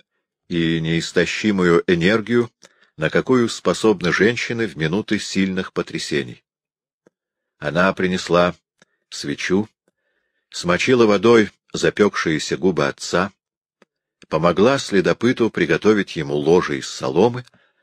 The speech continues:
и смастерила из тряпья подушку. И всё это деловито, без лишних слов, не пролив ни единой слезы, пока отец, придя в себя,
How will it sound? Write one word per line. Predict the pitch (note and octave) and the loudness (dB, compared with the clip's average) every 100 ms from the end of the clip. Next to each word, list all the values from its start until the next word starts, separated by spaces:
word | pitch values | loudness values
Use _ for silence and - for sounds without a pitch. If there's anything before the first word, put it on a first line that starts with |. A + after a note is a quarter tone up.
| _ _ - | _ _ -12
и | D2+ C#2+ | -8 -8
смастерила | C#2 - D2 - F2 D#2+ D3 D3 D3 | -8 -8 -8 -2 2 4 6 6 4
из | - G#2 - | 2 -4 -4
тряпья | - G#2 - C#2+ C#2 D#2 | -4 -4 -2 -4 -2 -4
подушку. | D#2 C2+ C2 - - - _ _ _ _ _ _ | -6 -6 -8 -12 -16 -20 _ _ _ _ _ _
И | D3 | -16
всё | D3+ - D#3 | -6 2 4
это | C#3+ - | 4 2
деловито, | G2 D2 A2 G2+ C#2 C#2+ - D2 D2+ _ _ _ _ _ _ _ | 0 0 0 -2 -4 -8 -6 -6 -6 _ _ _ _ _ _ _
без | D3+ F#3+ F3 | 0 2 4
лишних | F#3+ E3 - C3 | 4 2 0 -8
слов, | - - C#2 C2 - - _ _ _ _ _ _ _ | -8 -4 -4 -4 -8 -20 _ _ _ _ _ _ _
не | D#2+ E2 | -6 -2
пролив | F2+ F#2 A#2 C#3+ A#2+ | 2 4 6 4 0
ни | |
единой | A2+ G#2 C3 C3+ | 0 2 0 0
слезы, | B2+ - F#2+ C#2+ D2+ - _ _ _ _ | -6 -4 -4 -4 -6 -8 _ _ _ _
пока | - C#2+ E2+ D2+ | -4 -2 0 0
отец, | D2+ G#2+ A#2+ - | 2 2 0 -2
придя | - D2+ D2 | -4 -2 -2
в | - | -2
себя, | - C#2 F#2+ A#2+ | -6 0 0 -2